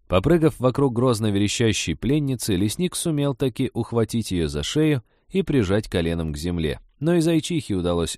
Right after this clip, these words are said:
разок его клюнуть. Перерезав леску, Женька осторожно выпутал из неё опухшую лапу. Стоило леснику чуть приподнять колено, как птица вывинтилась из-под него и пустилась на утёк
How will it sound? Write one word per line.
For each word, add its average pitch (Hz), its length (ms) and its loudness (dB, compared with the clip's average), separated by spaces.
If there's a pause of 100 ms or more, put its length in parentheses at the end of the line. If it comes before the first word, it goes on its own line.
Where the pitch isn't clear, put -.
разок 107 460 2
его 95 160 0
клюнуть. 85 480 -6 (480)
Перерезав 107 580 4
леску, 131 460 0 (160)
Женька 110 420 -2
осторожно 117 560 0
выпутал 92 560 -2
из 95 200 -2
неё 90 340 -2
опухшую 95 540 -6
лапу. 82 340 -4 (280)
Стоило 104 420 0
леснику 107 460 -2
чуть 110 220 -4
приподнять 98 560 -2
колено, 117 420 0
как 92 220 -2
птица 113 520 -2
вывинтилась 120 800 0
из-под 107 280 -4
него 104 320 2 (280)
и 196 120 -2
пустилась 95 580 -2
на 80 120 -4
утёк - 380 -12